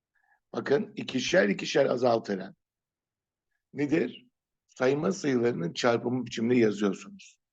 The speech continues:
Eğer bu vatandaş bir çift sayı olsaydı,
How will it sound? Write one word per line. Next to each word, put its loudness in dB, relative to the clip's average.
Eğer 4
bu 6
vatandaş 4
bir 4
çift 0
sayı 6
olsaydı, 0